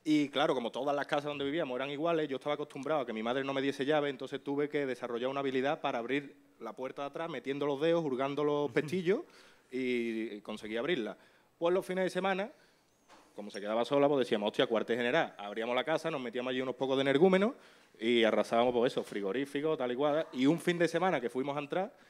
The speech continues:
Speaker 1: nos encontramos con aquello abierto, "Hostia, qué vacío está esto, qué raro, no sé qué, no sé cuánto, vámonos de aquí, que esto tiene una pinta extraña". Y al, nada, a la media hora, cuarenta minutos, la Guardia Civil allí, que por lo visto, pues habían entrado una banda de no sé quién y le había desvalijado la, la casa entera.
Speaker 2: Me hubiera encantado
Speaker 1: Televisor.
Speaker 2: que al entrar ustedes los niños,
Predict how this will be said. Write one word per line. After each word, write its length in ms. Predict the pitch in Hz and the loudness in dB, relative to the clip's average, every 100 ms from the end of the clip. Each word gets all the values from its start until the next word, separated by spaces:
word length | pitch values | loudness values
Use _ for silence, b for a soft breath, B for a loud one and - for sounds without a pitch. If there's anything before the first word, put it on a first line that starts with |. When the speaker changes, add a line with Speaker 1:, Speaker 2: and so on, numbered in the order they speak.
| b b - | b b -10
Speaker 1:
nos 120 | 110 | -8
encontramos 440 | 110 107 104 113 123 | -4 -4 -4 -6 -4
con 140 | 135 | -4
aquello 360 | 123 123 127 131 | -4 -2 -2 0
abierto, 420 | 127 160 156 180 | 2 0 0 -2
"Hostia, 200 | 113 120 | 0 -2
qué 60 | 113 | -4
vacío 240 | 98 - | -4 -4
está 200 | 104 101 | -6 -6
esto, 260 | 110 - - | -6 -6 -8
qué 120 | 110 | -8
raro, 280 | 101 113 120 | -6 -4 -4
no 100 | 117 | -6
sé 80 | 123 | -8
qué, 60 | 120 | -8
no 60 | |
sé 60 | 113 | 0
cuánto, 260 | 117 120 147 | 0 4 4
vámonos 200 | 120 120 | 4 0
de 60 | |
aquí, 160 | 117 131 | 0 2
que 60 | 139 | 0
esto 160 | 139 | -2
tiene 160 | 135 139 | -4 -2
una 120 | 147 | 0
pinta 240 | 135 127 123 | 0 -2 -2
extraña". 420 | - 175 113 101 | 0 0 0 -2
Y 140 | 107 107 | -2 -2
al, 500 | 104 104 107 107 107 | -2 -2 -2 -2 -2
nada, 240 | 131 151 | 0 2
a 20 | |
la 100 | 110 | 0
media 260 | 113 131 143 | -2 2 4
hora, 120 | 143 | 4
cuarenta 280 | 143 139 139 | 2 0 0
minutos, 300 | 139 147 180 | -2 0 0
la 60 | 151 | 2
Guardia 280 | 131 135 | 2 2
Civil 220 | - 135 139 | 0 -2 -2
allí, 260 | 139 196 - B B | -2 -4 -8 B B
que 100 | 117 | -6
por 80 | 117 | -4
lo 80 | 113 | -2
visto, 220 | 117 127 | -2 -2
pues 120 | 139 | 0
habían 200 | 127 123 | 0 0
entrado 480 | 123 117 127 123 123 | -4 0 2 2 2
una 220 | 123 127 | 0 4
banda 260 | 127 127 127 | 4 4 4
de 100 | 127 | 4
no 120 | 127 | 0
sé 140 | 131 | -6
quién 280 | 113 143 208 | -4 -2 -2
y 200 | 156 113 | -2 -2
le 80 | 113 | 0
había 120 | 104 110 | 0 0
desvalijado 420 | 117 123 120 131 | 0 -2 -2 -4
la, 340 | 143 135 127 | -4 -4 -4
la 140 | 117 113 | -4 -6
casa 180 | 117 123 | -6 -6
entera. 280 | 147 190 110 | -4 -4 -2
Speaker 2:
Me 60 | |
hubiera 160 | 113 127 | 0 2
encantado 340 | 143 143 147 | 2 2 4
Speaker 1:
Televisor. 320 | 131 123 127 120 | 4 2 0 0
Speaker 2:
que 60 | |
al 140 | 110 110 | 0 0
entrar 280 | 107 113 127 | -4 -4 -4
ustedes 320 | - 139 143 | -2 -2 -2
los 120 | 139 | -2
niños, 420 | 147 151 156 156 | -2 -4 -4 -6